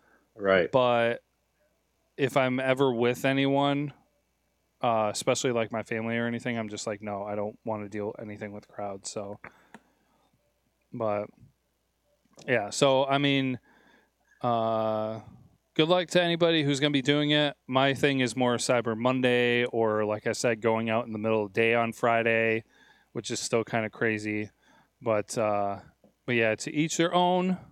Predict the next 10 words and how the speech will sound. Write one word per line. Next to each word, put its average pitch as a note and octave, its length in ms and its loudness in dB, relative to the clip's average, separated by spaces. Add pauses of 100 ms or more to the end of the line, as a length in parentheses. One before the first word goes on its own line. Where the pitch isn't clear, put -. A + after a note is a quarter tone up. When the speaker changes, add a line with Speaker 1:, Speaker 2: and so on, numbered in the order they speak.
(600)
Speaker 2:
Good C#3+ 120 2
luck D#3+ 180 4
with D#3+ 140 2
all D#3 160 4
of C#3+ 80 -6
that. C#3 380 0
But E3+ 420 2 (240)
it C#3+ 240 -2
is F#3 300 2
Thanksgiving. C#3+ 720 0